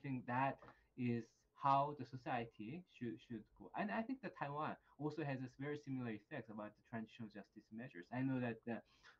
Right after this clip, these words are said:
the Maingju has been referred to what is the, the Minjindang is doing as a green, uh, terror. You know? So that is the kind of term that he's using, that the transitional justice issues in order to consolidate, uh, or the, in order to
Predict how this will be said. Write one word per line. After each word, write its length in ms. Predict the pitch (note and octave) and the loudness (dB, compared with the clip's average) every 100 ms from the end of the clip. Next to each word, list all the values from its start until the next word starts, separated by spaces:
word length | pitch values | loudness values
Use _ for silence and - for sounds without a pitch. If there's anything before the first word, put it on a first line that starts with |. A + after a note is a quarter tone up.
| _ | _
the 260 | B2 A2+ A2+ | 4 6 6
Maingju 760 | A#2+ A#2 B2+ C3+ C3+ D3+ C#3+ F2+ _ _ | 6 8 10 8 6 2 -2 -4 _ _
has 160 | B2+ A#2+ | -4 -2
been 160 | B2 | -2
referred 380 | A#2+ A#2+ D#3+ D3 - | -2 2 2 2 0
to 180 | G#2+ G#2+ - _ | -6 -6 -12 _
what 220 | A#2+ A#2 | 0 2
is 160 | A#2 A#2 - | 2 -2 -2
the, 220 | A#2 A2 G#2+ | -4 -4 -4
the 60 | A2 | -4
Minjindang 760 | A2+ B2 A#2+ A#2+ A2+ G#2+ A2 | 0 0 -2 -4 -4 -4 -6
is 80 | G#2+ _ | -8 _
doing 300 | A#2 A#2 G#2+ | -2 -2 -2
as 80 | G#2 G#2+ | -6 -8
a 80 | - | -4
green, 340 | A#2+ C3 B2+ A2 _ _ _ _ | 2 4 4 -2 _ _ _ _
uh, 300 | A2 G#2 G2+ G2+ - | -8 -4 -4 -8 -6
terror. 300 | E3 D#3+ D#2 _ _ _ | -4 -4 -6 _ _ _
You 80 | A2 | -10
know? 140 | A2 C#3 | -10 -8
So 80 | A#2+ | 0
that 260 | A#2 B2 - | 4 4 4
is 200 | B2 A2+ - | -2 -2 -2
the 160 | A#2 A2 | -4 -4
kind 120 | C3 A#2 | -2 -4
of 60 | A2+ | -4
term 180 | - A#2+ A#2 | -4 -2 0
that 160 | G#2+ - | -4 -4
he's 140 | A#2+ | -8
using, 540 | A#2 C3+ A3 A#3+ G#2+ D#3 - - _ | -4 0 0 0 -2 -4 -10 -20 _
that 200 | A#2+ A#2 | -2 0
the 100 | - | -2
transitional 460 | A2+ - A#2+ A#2+ A#2 | -4 -2 -2 -2 -6
justice 380 | A2+ G#2+ _ G#2+ | -6 -10 _ -8
issues 460 | A2+ D#3+ - G2+ B2+ - _ _ | -4 -4 -4 -8 -8 -12 _ _
in 140 | A2+ A#2+ | -2 2
order 200 | A#2 A#2 - | 2 0 -2
to 200 | A2+ A2 - _ - | -2 -2 -6 _ -2
consolidate, 760 | C3+ C3 D3+ D3 A#2 F#2+ G2+ - - | -2 4 6 6 2 -2 -8 -10 -8
uh, 60 | G#2+ | -4
or 260 | A#2 A#2 | 0 0
the, 80 | A#2 A#2+ | 0 0
in 100 | B2+ | 0
order 160 | A#2+ | 0
to 60 | A#2 | -2